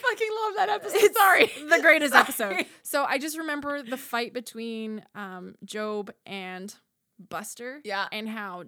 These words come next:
Speaker 2: Job does the
Speaker 1: Oh, yeah.
Speaker 2: caw, caw, caw,
Speaker 1: Where's
Speaker 2: caw,
Speaker 1: Yeah.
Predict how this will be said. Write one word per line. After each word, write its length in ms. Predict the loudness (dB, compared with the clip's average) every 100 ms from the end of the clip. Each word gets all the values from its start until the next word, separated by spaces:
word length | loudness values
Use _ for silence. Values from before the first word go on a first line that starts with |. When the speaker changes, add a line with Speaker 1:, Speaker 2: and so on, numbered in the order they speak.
| -18
Speaker 2:
Job 480 | -8 -4 -2 -4 -6
does 280 | -6 -8 -8
the 260 | -10 -10 _ _ _ 4 4 4 _ -4 -4 4 8 10 10
Speaker 1:
Oh, 100 | 10
yeah. 120 | 10
Speaker 2:
caw, 40 | 10
caw, 180 | 12 12
caw, 260 | 8 4 4
Speaker 1:
Where's 120 | 10
Speaker 2:
caw, 380 | 12 12 12 6 2
Speaker 1:
Yeah. 180 | 0